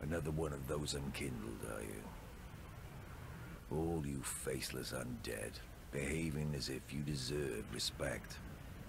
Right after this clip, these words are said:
Hmm, no matter. Heed my words. If you've any sense, you'll go find a coffin to huddle up inside. You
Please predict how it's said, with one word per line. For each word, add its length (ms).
Hmm, 680
no 100
matter. 380
Heed 240
my 240
words. 680
If 100
you've 180
any 260
sense, 680
you'll 140
go 200
find 420
a 60
coffin 380
to 100
huddle 380
up 160
inside. 680
You 320